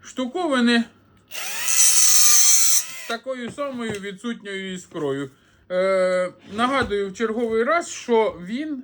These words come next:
магнітний, цей матеріал. Так, що робимо далі? Далі робимо так, наклацуємо на спектрометрі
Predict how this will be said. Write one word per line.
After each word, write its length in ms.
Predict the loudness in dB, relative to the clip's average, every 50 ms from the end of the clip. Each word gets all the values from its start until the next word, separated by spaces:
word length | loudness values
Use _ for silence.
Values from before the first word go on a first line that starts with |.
| -14 -14
магнітний, 1080 | -8 -2 0 0 0 0 0 -2 -4 -4 -6 -6 -10 -12 -12 -10 -8 -8 -6 -8 -8 -6
цей 160 | -4 -4 -4 -2
матеріал. 600 | -2 -4 -4 -4 -6 -6 -6 -6 -6 -8 -12 -18 _ _ _ _ _ _ _ _ _ _ _ _ _ _ _ _ _ _ _ _ _ _ _ _ _ _ _ _ _ 0
Так, 340 | 4 4 4 4 4 0 -6 -14 -14 -14 -14 -14 -14 -14 -18 -20 _ -8
що 220 | -2 0 2 4
робимо 400 | 4 4 4 4 4 4 2 0
далі? 380 | 0 0 0 0 0 -4 -10 -16 _ _ -10
Далі 340 | -4 0 0 2 4 4 4
робимо 540 | 4 4 4 2 0 -2 -2 -2 -2 -4
так, 340 | -2 0 0 0 0 -2 -4
наклацуємо 800 | -6 -6 -6 -6 -4 -2 -2 -2 -2 -4 -6 -6 -6 -6 -6 -6
на 140 | -8 -8 -10
спектрометрі 840 | -10 -12 -14 -14 -14 -8 -2 -2 0 0 -2 -4 -4 -4 -4 -4 -4